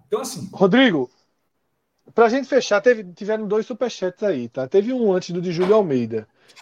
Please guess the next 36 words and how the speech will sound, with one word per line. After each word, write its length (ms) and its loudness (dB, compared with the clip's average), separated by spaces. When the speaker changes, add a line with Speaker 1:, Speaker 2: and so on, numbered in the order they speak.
Speaker 2:
O 100 6
de 120 6
Júlio 220 8
Almeida 360 6
é: 40 4
"Florentino 680 2
não 60 2
joga 260 4
por 160 -2
empate. 440 0
É 60 2
um 60 0
risco." 520 -2
É, 580 6
primeiro 320 4
respondendo 380 -4
a 60 -6
Júlio 220 -4
Almeida, 360 -2
é 140 -4
muito 200 -6
cedo, 380 0
Speaker 1:
É, 60 -6
Speaker 2:
né? 540 -2
Speaker 1:
não, 180 -16
Speaker 2:
É 60 -4
Speaker 1:
é, 140 0
Speaker 2:
muito 20 4
Speaker 1:
não 80 2
tem 120 -4
Speaker 2:
cedo. 140 10
Speaker 1:
essa 140 4
Speaker 2:
Eu 80 2
não 100 -2
sei 280 -2
se, 180 -10